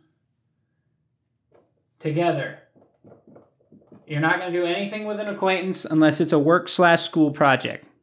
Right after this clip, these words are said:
okay? And then it's in and out, and then you're done. Okay, that's an acquaintance right there, all right? A friend, you're gonna do similar things with,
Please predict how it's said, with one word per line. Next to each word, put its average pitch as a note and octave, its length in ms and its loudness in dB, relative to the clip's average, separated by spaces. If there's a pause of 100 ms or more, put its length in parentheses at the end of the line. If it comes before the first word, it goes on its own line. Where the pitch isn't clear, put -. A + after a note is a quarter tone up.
okay? D3+ 260 4 (300)
And D3 140 4
then D3 80 4
it's C#3 100 -2
in F#3+ 220 4
and A3+ 100 6
out, F3+ 240 6
and D#3+ 140 2
then D#3 120 4
you're D3+ 120 4
done. C3+ 280 -2 (220)
Okay, D3 140 0
that's E3 260 4
an F#3+ 80 4
acquaintance - 680 0 (200)
right D3 240 4
there, - 240 -6 (500)
all D3+ 80 -6
right? D3+ 280 -4 (320)
A C#3 60 -8
friend, A#3 460 0 (960)
you're F#3 140 -2
gonna G3+ 80 0
do F#3 460 2 (240)
similar A3+ 580 -2
things D#3+ 340 -6
with, C3 320 -10